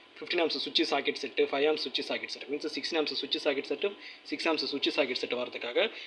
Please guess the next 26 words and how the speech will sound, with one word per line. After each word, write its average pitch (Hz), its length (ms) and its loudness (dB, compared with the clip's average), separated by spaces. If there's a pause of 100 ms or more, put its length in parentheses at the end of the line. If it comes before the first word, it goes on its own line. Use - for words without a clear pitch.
(140)
ஒரு 143 220 6
பதினஞ்சுக்கு 190 480 4
பன்னெண்டு 127 360 0 (880)
ம-, 131 480 -4 (160)
மைக்கா 175 260 10
பாக்ஸில் 139 320 4
வந்து 160 160 0
இவங்களே 160 320 6
என்னன்னா, 151 260 2 (920)
அஹ், 147 380 8
நாலு 147 240 2
ஃபைவ் 156 200 6
ஆம்ப்ஸ், 175 240 0
சாரி, 139 220 -2
நாலு 135 160 2
சிக்ஸ் 147 220 -4
ஆம்ப்ஸ் 175 180 0
சுவிட்ச், 208 200 2 (960)
ஒரு 143 120 2
செட்டு 160 200 4
நாலு 147 180 4
சிக்ஸ் 147 240 -2
ஆம்ப்ஸ் 156 160 0
சுவிட்ச், 208 180 4 (520)
இன்னொரு 160 240 6
செட்டு, 127 280 4